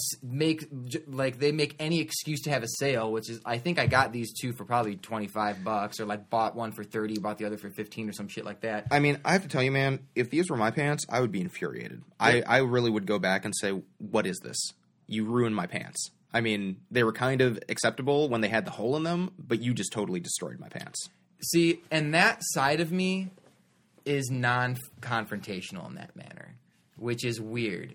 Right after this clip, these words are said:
Speaker 1: because
Speaker 2: Yeah.
Speaker 1: I can be very confrontational in certain instances, but in others, I'm, I'm just, I just hold my tongue and I don't care to make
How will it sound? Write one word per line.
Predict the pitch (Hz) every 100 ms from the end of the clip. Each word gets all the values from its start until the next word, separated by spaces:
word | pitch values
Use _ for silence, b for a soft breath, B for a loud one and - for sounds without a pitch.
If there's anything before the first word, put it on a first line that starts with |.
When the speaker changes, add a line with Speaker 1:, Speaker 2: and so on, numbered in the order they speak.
| -
Speaker 1:
because | - 98 117 113 117
Speaker 2:
Yeah. | -
Speaker 1:
I | 123 123
can | - 151 156
be | 139 123
very | 123 123 117
confrontational | 123 113 107 110 113 107 107 104 95
in | 95
certain | - 104 95
instances, | 101 101 - 98 87 - b b b - - 110
but | 104 110 104 - _ _
in | 113 113
others, | 120 117 117 107 104 - - _ _ _ _ 101
I'm, | 104 101 98 -
I'm | 101 101
just, | 101 98 - _ -
I | 92
just | 92 92
hold | - 101
my | 95 92
tongue | 101 101 95 95
and | 92
I | 87
don't | 90 98 92
care | 104 95
to |
make | 95 90 87